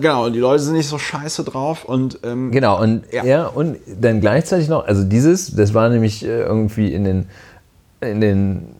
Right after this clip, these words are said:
Speaker 2: achtzigern wurde da der erste Döner in Deutschland, äh, gesäbelt oder wann auch immer.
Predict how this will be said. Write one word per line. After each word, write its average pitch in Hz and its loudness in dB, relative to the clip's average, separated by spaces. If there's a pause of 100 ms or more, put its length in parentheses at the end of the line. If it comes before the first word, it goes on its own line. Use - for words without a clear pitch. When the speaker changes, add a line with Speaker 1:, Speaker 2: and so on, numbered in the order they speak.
(200)
Speaker 2:
achtzigern 156 0
wurde 151 4
da 135 4
der 127 4
erste 139 0
Döner 135 0
in 127 -2
Deutschland, 143 -2
äh, 131 0
gesäbelt 139 2
oder 107 4
wann 113 2
auch 107 2
immer. 147 2